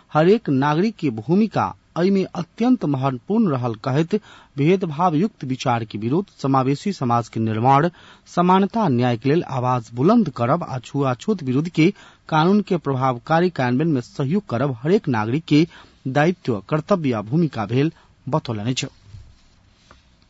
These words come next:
भिजिट वीजा प्रकरण के विषय के लऽ कऽ अवरुद्ध संघीय संसद प्रतिनिधि सभा के बैठक आइ सेहो बैस नहि सकल। संघीय संसद प्रतिनिधि सभा के बैठक सूचना टाइम कऽ काल्हि दिन के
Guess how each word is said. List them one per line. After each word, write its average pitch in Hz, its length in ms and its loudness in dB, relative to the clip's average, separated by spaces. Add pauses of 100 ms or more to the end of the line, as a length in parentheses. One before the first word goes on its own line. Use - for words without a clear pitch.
(640)
भिजिट 175 380 0
वीजा 202 320 4
प्रकरण 185 500 2
के 202 100 0
विषय 156 340 0
के 135 120 -4
लऽ 127 120 2
कऽ 196 160 -2
अवरुद्ध 185 340 2
संघीय 147 440 0 (120)
संसद 143 500 -2
प्रतिनिधि 139 460 -4
सभा 131 260 -2
के 123 160 -6
बैठक 123 480 -6
आइ 131 260 -4
सेहो 131 300 -6
बैस 107 240 -6
नहि 98 120 -8
सकल। 131 320 -2 (580)
संघीय 135 360 0
संसद 135 440 -4
प्रतिनिधि 135 420 -4
सभा 131 260 -4
के 131 160 -6
बैठक 139 460 -4
सूचना 165 520 -2
टाइम 165 280 0
कऽ 185 320 2
काल्हि 127 320 0
दिन 147 240 -2
के - 120 -6